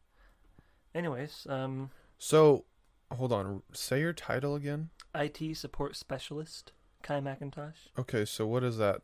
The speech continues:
Speaker 2: what does that mean? What does that entail?
Speaker 1: Uh, that means for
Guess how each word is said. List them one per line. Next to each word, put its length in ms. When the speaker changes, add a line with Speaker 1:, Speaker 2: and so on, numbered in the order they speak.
Speaker 2:
what 100
does 140
that 200
mean? 380
What 160
does 140
that 180
entail? 500
Speaker 1:
Uh, 300
that 340
means 460
for 460